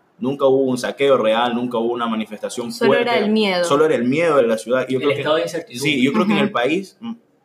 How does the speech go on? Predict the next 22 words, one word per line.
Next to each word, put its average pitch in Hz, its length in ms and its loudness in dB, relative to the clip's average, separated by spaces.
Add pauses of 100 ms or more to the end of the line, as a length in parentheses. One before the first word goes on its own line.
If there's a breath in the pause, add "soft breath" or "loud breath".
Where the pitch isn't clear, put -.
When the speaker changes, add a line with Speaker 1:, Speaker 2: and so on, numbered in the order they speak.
(160)
Speaker 1:
a-, 101 580 -4
además 117 240 -2
de 127 120 -8
Quito 156 180 -8
y 147 40 -4
Guayaquil, 135 420 -2
que 120 100 -4
vivieron 110 640 -2
estados 123 300 -6
de 110 80 -6
caos 127 280 -2
por 107 140 -10
completo, 139 460 -6 (640)
en 120 100 -8
el 143 80 -8
país 139 220 -4
se 160 60 -2
vivió 143 340 0
esa 160 160 -2
sensación 127 500 -8 (640)
de 107 220 -6
que 104 320 -6